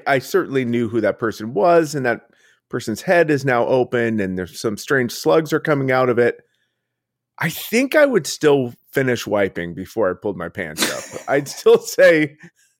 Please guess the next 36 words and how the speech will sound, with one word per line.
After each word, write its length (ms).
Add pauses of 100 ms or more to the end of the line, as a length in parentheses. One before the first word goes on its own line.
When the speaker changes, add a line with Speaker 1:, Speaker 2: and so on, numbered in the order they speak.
(200)
Speaker 1:
"I 140
think 340
I've 160
got 260
time 480 (280)
for 140
just, 320 (440)
just 260
a 120
l-," 260 (320)
it 100
wouldn't 380
be 80
Speaker 2:
At 80
Speaker 1:
maybe 160
the 80
Speaker 2:
least 200
Speaker 1:
most 200
Speaker 2:
a 180
Speaker 1:
thorough 80 (140)
Speaker 2:
preliminary, 1000 (100)
a 40
Speaker 1:
<laughs> 0
Like, 240
Speaker 2:
preliminary 840
Speaker 1:
just, 80
Speaker 2:
wipe. 360
Speaker 1:
just, 400 (360)
we're 160
just 360
Speaker 2:
This, 100
Speaker 1:
gonna 100
Speaker 2:
this 200
Speaker 1:
get 100
the 60
Speaker 2:
one. 360